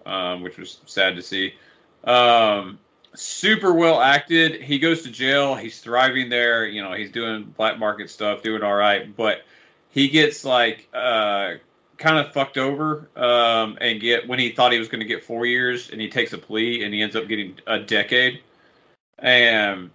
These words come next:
uh, they come to him with a deal. They're gonna, he's, like, very likable guy, and, like, that's a part of a character in the show.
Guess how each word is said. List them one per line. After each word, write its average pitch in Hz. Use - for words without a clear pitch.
uh, 107
they 131
come 156
to 160
him 147
with 113
a 107
deal. 120
They're 113
gonna, 117
he's, 120
like, 113
very 143
likable 123
guy, 117
and, 101
like, 95
that's 107
a 101
part 110
of 92
a 95
character 101
in 95
the 92
show. 104